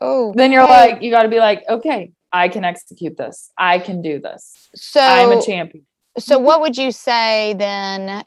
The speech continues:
Speaker 1: your overriding, like, what would you say you've learned the most about your fitness journey? It, would you say it is, like, don't give up? Would you say it's, you know what I mean? Like, what, what do you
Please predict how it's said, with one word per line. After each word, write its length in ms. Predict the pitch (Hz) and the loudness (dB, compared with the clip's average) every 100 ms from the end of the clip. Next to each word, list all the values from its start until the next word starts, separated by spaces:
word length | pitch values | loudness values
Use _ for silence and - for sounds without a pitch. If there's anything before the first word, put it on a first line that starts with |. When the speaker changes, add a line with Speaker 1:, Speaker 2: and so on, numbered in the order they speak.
| - | -8
Speaker 1:
your 220 | 208 190 208 | -4 -2 -2
overriding, 1120 | 220 208 208 196 196 196 185 185 180 175 185 - _ - | -2 0 -2 0 0 -2 -2 -4 -8 -12 -14 -18 _ -4
like, 360 | 180 165 - - _ _ _ _ _ _ _ - | -2 -2 -6 -20 _ _ _ _ _ _ _ -6
what 200 | 240 233 | -2 -2
would 140 | 254 | -4
you 140 | 214 220 | -6 -10
say 640 | - 220 208 202 190 202 - _ - | -4 0 0 0 -2 -6 -10 _ -10
you've 320 | 196 196 180 | -8 -6 -8
learned 480 | 190 196 196 190 185 | -2 0 0 -2 -6
the 100 | 170 | -8
most 680 | 170 175 180 - - - - | -4 -4 -4 -8 -18 -20 -12
about 600 | - 170 175 170 170 104 - - | -8 -4 0 0 0 -2 -8 -12
your 160 | 175 | -10
fitness 320 | 170 - 170 | -8 -8 -10
journey? 440 | - 85 92 101 - | -10 -12 -10 -10 -8
It, 160 | 214 208 | -6 -4
would 180 | 202 180 | -6 -6
you 120 | 190 | -8
say 320 | 196 180 180 | -4 -2 -2
it 80 | - | -2
is, 520 | 185 180 190 202 196 - | -4 -2 -4 -8 -16 -6
like, 320 | 185 - _ - 190 | -6 -6 _ -20 -12
don't 200 | - 165 | -6 -6
give 140 | 180 180 | -4 0
up? 320 | 285 294 277 _ - | 2 2 0 _ -16
Would 160 | 190 180 | -14 -12
you 80 | 170 | -12
say 500 | - 170 165 170 - 175 | -6 -4 -2 -4 -6 -6
it's, 320 | - - - _ _ _ _ _ _ _ _ | -8 -14 -20 _ _ _ _ _ _ _ _
you 140 | - 240 | -4 -2
know 60 | 226 | 0
what 80 | |
I 60 | 214 | 0
mean? 260 | 214 226 233 | -2 -2 -4
Like, 240 | 202 190 | -4 -6
what, 340 | 208 226 240 - | -2 -2 -2 -2
what 140 | 226 | -4
do 60 | 269 | -4
you 440 | 254 233 220 202 | -6 -6 -8 -8